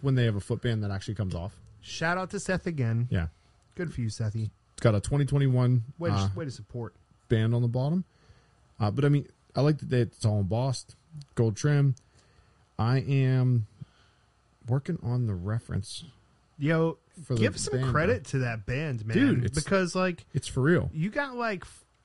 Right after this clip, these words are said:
Speaker 2: Babe Ruth swinging a Fred Flintstone bat at a pile of snakes.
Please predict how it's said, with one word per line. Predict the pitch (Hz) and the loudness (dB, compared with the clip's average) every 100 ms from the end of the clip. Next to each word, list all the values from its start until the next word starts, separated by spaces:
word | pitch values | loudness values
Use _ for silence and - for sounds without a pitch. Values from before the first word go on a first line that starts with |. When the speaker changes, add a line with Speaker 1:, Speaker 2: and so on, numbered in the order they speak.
| _ _ _ - - _ _ | _ _ _ -20 -20 _ _
Speaker 2:
Babe | 170 196 175 135 | 0 0 0 0
Ruth | 165 147 123 - _ _ _ _ | 2 4 2 -4 _ _ _ _
swinging | - - 175 147 | -10 -4 0 0
a | |
Fred | 120 185 165 | -2 -4 -6
Flintstone | - 175 165 - 127 120 | -6 -4 -4 0 0 2
bat | 123 123 117 _ _ - | 0 -2 -4 _ _ -10
at | 127 | -8
a | |
pile | 117 - 156 139 | -4 -4 -4 -6
of | |
snakes. | - - 117 - - - | -8 -8 -10 -10 -18 -20